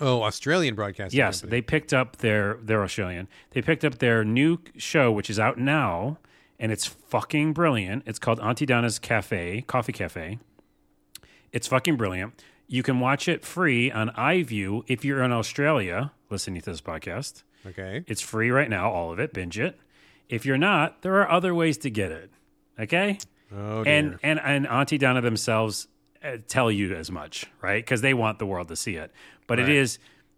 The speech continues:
Speaker 2: you know, region locked right now on their iView player, um, in A B C in, in Australia. But you can get it other ways. I
Speaker 1: Sure.
Speaker 2: did. I watched the whole thing. It's
Speaker 1: Nice.
Speaker 2: fucking genius, but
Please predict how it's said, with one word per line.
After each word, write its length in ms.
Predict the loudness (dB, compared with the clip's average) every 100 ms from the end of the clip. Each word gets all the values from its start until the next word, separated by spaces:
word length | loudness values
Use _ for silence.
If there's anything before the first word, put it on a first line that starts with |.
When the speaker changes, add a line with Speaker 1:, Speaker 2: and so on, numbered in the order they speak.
| -4
Speaker 2:
you 100 | 2
know, 260 | 2 2 -2
region 360 | 0 2 2 0
locked 320 | 0 -2 -4
right 180 | -8 -8
now 360 | -8 -8 -8 -10 _ -8
on 140 | -6
their 220 | -4 -6
iView 400 | -2 -2 -2 -6
player, 480 | -4 -2 -2 -4 -14 _ _ _
um, 420 | -10 -8 -8 -12 -18 -20
in 440 | -20 -14 -10 -8
A 160 | -8 -8
B 160 | -8
C 240 | -8 -6 -6
in, 100 | -8
in 180 | -8
Australia. 440 | -8 -6 -6 -6 -8 -20 -20 _ _
But 120 | -4 0
you 120 | 0
can 140 | 2
get 140 | 4 4
it 100 | 4
other 180 | 0
ways. 380 | -2 -6 -12 -16 _ _ -4
I 140 | 0 2
Speaker 1:
Sure. 60 | 0
Speaker 2:
did. 220 | -6 -10 -12
I 100 | -8
watched 300 | -4 -4 -2
the 60 | -4
whole 100 | -4
thing. 220 | -6 -8 _ _ _ -20 -20 -20 -20 _
It's 160 | -4 -4
Speaker 1:
Nice. 140 | -4 -4
Speaker 2:
fucking 440 | -2 -2 0 0
genius, 500 | 0 0 0 -2 -4
but 320 | -4 -4 -4